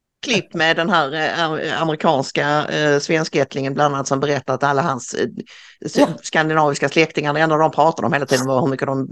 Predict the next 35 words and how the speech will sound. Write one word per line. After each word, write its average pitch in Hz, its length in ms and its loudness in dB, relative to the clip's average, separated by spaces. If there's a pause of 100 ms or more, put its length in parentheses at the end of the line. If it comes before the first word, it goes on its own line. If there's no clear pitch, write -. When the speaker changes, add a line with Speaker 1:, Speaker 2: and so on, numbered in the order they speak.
(180)
Speaker 1:
jobbade 135 420 2
och 120 120 0
hur 147 80 0
mycket 139 180 -4
de 131 60 0
Speaker 2:
Mm. 196 120 4
Speaker 1:
ville 135 120 0
jobba 139 280 0
och - 60 2
Speaker 2:
Mm. 160 100 0
Speaker 1:
vem 139 100 0
som 143 140 -4
jobbade 139 280 0
mest 131 320 -6
och 135 140 -10
så 147 60 -2
vidare. 131 180 0
Men 185 180 2 (460)
okej, 190 420 4
bortsett 214 420 4
från 208 100 0
det, 196 60 6
jag 185 180 4
menar 196 260 4
att 165 80 -4
det 185 80 0
ligger 190 420 0
lite 190 340 0
i - 20 0
människans 165 460 0
natur 143 420 2
att 135 100 0
vara 151 300 4
Speaker 2:
Ja. - 0 -
Speaker 1:
lat 170 440 4